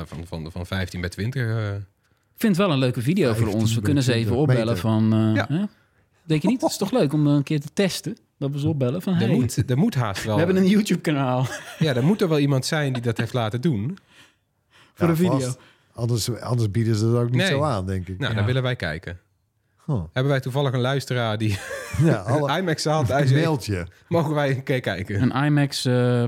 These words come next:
Speaker 2: projector, ja. Ja, dat is, de aanlegkosten zijn meer dan misschien het apparaat zelf, dan begrijp ik. Of niet?
Speaker 1: Ja, maar dat moet ook goed, eh, afgemeten
Speaker 3: Helemaal
Speaker 1: worden en zo allemaal.
Speaker 3: gecalibreerd
Speaker 1: Ja, moet
Speaker 3: en
Speaker 1: goed, eh, ja,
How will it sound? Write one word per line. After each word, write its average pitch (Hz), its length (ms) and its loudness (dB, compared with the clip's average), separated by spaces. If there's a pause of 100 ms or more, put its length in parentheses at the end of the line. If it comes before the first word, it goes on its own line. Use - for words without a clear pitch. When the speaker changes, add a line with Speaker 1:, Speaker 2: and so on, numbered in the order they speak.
Speaker 2:
projector, 117 720 0
ja. 95 380 -4 (720)
Ja, 101 240 -8
dat 95 200 -10
is, 113 160 -6 (280)
de 113 120 -4
aanlegkosten 143 600 0
zijn 143 180 4
meer 156 160 2
dan 165 220 0
misschien 170 260 -4
het 160 100 -4
apparaat 156 340 -6
zelf, 98 340 -6
dan 98 220 -6
begrijp 98 320 -4
ik. 95 160 -8 (260)
Of - 80 -20
niet? 113 300 0 (180)
Speaker 1:
Ja, 92 280 -4
maar 95 120 -6
dat 92 80 -6
moet 101 140 -6
ook 101 120 -4
goed, - 240 -6
eh, 95 340 -2
afgemeten 98 400 -4
Speaker 3:
Helemaal 107 200 2
Speaker 1:
worden 90 180 -2
en - 20 0
zo 113 60 0
allemaal. 110 180 0
Speaker 3:
gecalibreerd 110 320 2
Speaker 1:
Ja, 107 140 -2
moet 95 140 -4
Speaker 3:
en 98 60 -4
Speaker 1:
goed, 117 200 -6
eh, 95 320 -6
ja, 92 280 -4